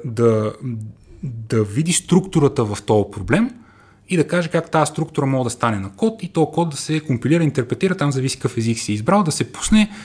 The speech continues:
и да произведе необходимите резултати. И след това може да си поговорите, нали, за това каква му е сложността, колко памет изисква, можем ли да оптимизираме, тази структура, най-добрата структура за този проблем ли и така нататък. Нали? Т-, това е,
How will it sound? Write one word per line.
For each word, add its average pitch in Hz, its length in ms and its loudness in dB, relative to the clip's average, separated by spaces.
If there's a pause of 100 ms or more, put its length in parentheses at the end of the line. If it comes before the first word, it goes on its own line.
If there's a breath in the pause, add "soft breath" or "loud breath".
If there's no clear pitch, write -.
(340 loud breath)
и 180 280 2
да 170 240 4
произведе 131 500 2
необходимите 139 540 0
резултати. 107 440 -2
И 226 40 4
след 180 200 -2
това 175 140 0
може 156 120 2
да 147 60 2
си - 120 -8
поговорите, 120 480 0
нали, 185 220 2
за 180 320 0 (340 loud breath)
това 165 140 -2
каква 156 140 0
му 127 120 2
е 107 40 0
сложността, 107 520 -2
колко 131 260 -4
памет 196 340 2
изисква, 160 500 -4
можем 139 300 4
ли 107 60 2
да 101 60 -2
оптимизираме, 175 640 0
тази 147 200 0
структура, 127 380 -4
най-добрата 110 420 0
структура 107 360 -4
за 101 120 -6
този 107 200 0
проблем 170 340 0
ли 175 80 2
и 151 40 2
така - 220 -2
нататък. 110 400 -2
Нали? 185 260 0 (600 loud breath)
Т-, 160 120 -4 (100)
това 127 360 2
е, 185 220 -2